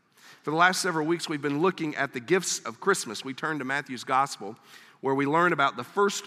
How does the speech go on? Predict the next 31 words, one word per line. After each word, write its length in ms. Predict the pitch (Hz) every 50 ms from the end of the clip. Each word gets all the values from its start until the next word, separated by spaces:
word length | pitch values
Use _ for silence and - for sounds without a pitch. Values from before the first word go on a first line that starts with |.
| - -
earthly 340 | 180 180 180 - 160 160
Christmas 560 | 147 - - - 165 - - - 131 113 - -
gift 360 | - 117 127 151 - - -
givers. 440 | 107 95 80 65 64 - - - - _ - - - - _ _ -
Matthew 260 | 127 131 127 - 127
calls 240 | - - 139 135 117
them 160 | 127 117 123
magi. 480 | 131 135 143 135 117 110 101 85 -
They 140 | 90 95 107
were 240 | 107 107 107 104 - _ - - - _ -
actually 340 | 127 135 135 - 135 117
pagans 580 | 107 - - 143 151 156 143 123 110 113 104 -
from, 260 | - 113 107 107 110 -
uh, 260 | - 104 104 101 101 101
the, 260 | 101 101 98 101 - -
the 140 | 101 101 -
east 480 | 147 160 151 135 147 - - - - - -
of 160 | - 90 90 120
Israel, 480 | 170 180 - 120 117 107 107 135 190 - - - - - - - -
and, 280 | - 110 113 113 113
uh, 120 | 123 117 117
they, 320 | 117 135 139 139 139 139
uh, 200 | - 117 120 113
see 380 | 120 - - - 196 202 196 185
a 80 | 131
sign 480 | 127 - - - 175 185 185 196 196 196
in 120 | 180 160
the 60 | 147 135
stars 680 | - - - 170 175 175 170 165 151 135 120 113 - -
that, 260 | 123 107 107 - -
uh, 200 | 123 113 110